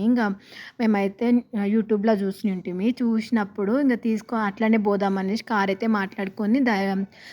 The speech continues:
శ్రీవారి మెట్లకు అనేసి వెళ్ళిపోయినాం. పొద్-, ఈ నుంచి మేము మా ఇంటికాడ నుంచి నాలుగు గంటలకు పోతే ఆడికి పోయే వరకు వన్ ఓ క్లాక్ అయింది. వన్ ఓ క్లాక్కి ఒక ఐదు కిలోమీటర్లు ఉందండ-, ఉంది అనంగా దే-, శ్రీవారి మెట్లకి ఆపేసిండ్రు.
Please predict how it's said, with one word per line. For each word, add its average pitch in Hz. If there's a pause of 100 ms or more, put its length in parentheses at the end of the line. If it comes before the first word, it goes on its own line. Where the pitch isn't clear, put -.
శ్రీవారి 233
మెట్లకు 208
అనేసి 196
వెళ్ళిపోయినాం. 226
పొద్-, 240 (180)
ఈ 269
నుంచి 269
మేము 254
మా 233
ఇంటికాడ 214
నుంచి 208
నాలుగు 208
గంటలకు 202
పోతే 214
ఆడికి 208
పోయే 202
వరకు 208 (560)
వన్ 247
ఓ 247
క్లాక్ 233
అయింది. 214
వన్ 233
ఓ 247
క్లాక్కి 262
ఒక 277
ఐదు 220
కిలోమీటర్లు 240
ఉందండ-, 214
ఉంది 247
అనంగా 220
దే-, 226
శ్రీవారి 240
మెట్లకి 214
ఆపేసిండ్రు. 269